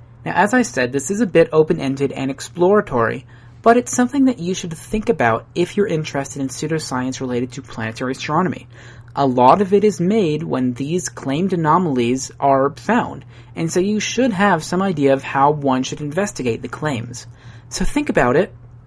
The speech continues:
Don't necessarily use the few that I gave you, and send in your response to puzzler at S J R design dot net, and I'll discuss some of what I think are the most useful or the best methods in the next episode.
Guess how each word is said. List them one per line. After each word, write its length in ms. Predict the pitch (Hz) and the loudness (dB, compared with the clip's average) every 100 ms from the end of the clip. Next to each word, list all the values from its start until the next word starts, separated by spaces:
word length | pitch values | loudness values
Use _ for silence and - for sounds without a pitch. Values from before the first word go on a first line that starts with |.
| - - | -20 2
Don't 300 | 240 269 - | 4 4 0
necessarily 680 | 214 220 233 - 170 180 185 | 0 0 0 2 4 6 4
use 280 | 151 147 | 2 -2
the 80 | 180 | -2
few 220 | - 143 | -2 -2
that 100 | 143 | 0
I 100 | 185 | 0
gave 280 | 180 139 120 | 0 -2 -2
you, 220 | 110 120 - - - - - | -2 -4 -6 -20 -20 -20 -4
and 280 | 190 214 220 | 2 2 2
send 260 | - 233 | 2 4
in 140 | 262 233 | 6 4
your 100 | 208 | 2
response 500 | 226 - 151 147 160 | 0 0 0 0 -2
to 200 | - 220 | -4 -4
puzzler 640 | - - 143 160 117 - - | -4 -2 0 0 -2 -4 -10
at 220 | - 123 - | -8 -8 -6
S 200 | - 226 | -4 -4
J 180 | - 226 | 0 0
R 100 | 214 | 2
design 560 | 208 175 175 175 170 - - | 0 -2 -2 -2 -6 -10 -8
dot 220 | 127 123 | -6 -4
net, 260 | 123 110 - - - - - | -6 -8 -12 -20 -20 -20 -8
and 160 | 160 180 | -2 0
I'll 60 | |
discuss 440 | 208 208 - 160 170 | 2 2 2 0 0
some 140 | 190 | -2
of 160 | 190 160 | -2 -2
what 220 | 160 156 | 0 2
I 100 | 143 | 0
think 340 | - 143 - | -4 -8 -2
are 160 | 151 139 | 2 2
the 80 | 143 | 2
most 300 | 147 147 - - - - | 0 -2 -8 -20 -20 -6
useful 480 | 180 190 - 131 208 | -4 -2 -2 -2 2
or 120 | 151 | 0
the 100 | 135 | 0
best 300 | 139 233 - | 2 0 0
methods 460 | 135 117 123 156 - | -4 -2 -4 -4 -8
in 140 | - 151 | -6 -4
the 80 | |
next 320 | 156 117 117 151 | -4 -4 -4 -4
episode. 520 | 156 - - - | -2 -4 -6 -8